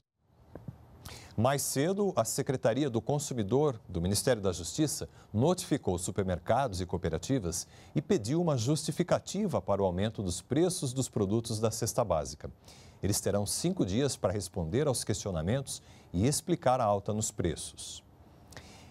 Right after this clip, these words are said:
E essa alta nos preços já reflete na inflação de agosto, que ficou em zero vírgula vinte e quatro por cento. Os preços dos combustíveis e dos alimentos puxaram o índice do mês passado. Maurício de Almeida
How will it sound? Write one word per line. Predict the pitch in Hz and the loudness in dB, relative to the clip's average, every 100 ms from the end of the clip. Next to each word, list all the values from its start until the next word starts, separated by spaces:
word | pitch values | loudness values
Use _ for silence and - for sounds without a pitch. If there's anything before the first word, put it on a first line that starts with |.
| - | -2
E | 123 | 2
essa | 110 - 107 | 4 4 2
alta | 101 101 76 | 2 0 -6
nos | 71 | -8
preços | - 110 104 - 85 | -4 0 0 -2 -2
já | 101 143 | 2 2
reflete | 180 180 107 143 165 | 2 2 2 2 2
na | 156 | 0
inflação | 147 131 - 127 | 0 0 0 -2
de | 143 | -2
agosto, | 104 110 135 - 80 - - | 2 2 2 -2 -10 -14 -14
que | - 120 | -6 -4
ficou | 120 131 127 | 0 0 2
em | 101 | 0
zero | 92 147 143 | 0 0 2
vírgula | 120 131 127 | 0 2 0
vinte | 107 147 | 0 0
e | |
quatro | - 135 - | 0 -2 -2
por | 131 | -4
cento. | - 110 101 - - - - - | -2 -2 -4 -8 -20 -20 -20 -4
Os | 110 | -2
preços | - 123 123 - 90 | 2 2 2 -2 -6
dos | 87 - | -4 -2
combustíveis | 165 185 165 - 101 80 82 98 | 0 0 0 0 0 0 0 0
e | 170 | 2
dos | 123 | 2
alimentos | 131 175 107 135 - - - - | 2 2 0 0 -4 -12 -6 0
puxaram | 180 - 120 147 143 98 | 0 4 4 4 2 0
o | 95 | 0
índice | 110 - 120 | -2 -4 -2
do | 92 | 0
mês | 98 | -2
passado. | - 117 - 69 65 - - - - | 0 -2 -2 -6 -8 -16 -20 -20 -6
Maurício | - 80 101 - | 0 0 0 0
de | |
Almeida | 90 80 110 131 | 0 2 0 0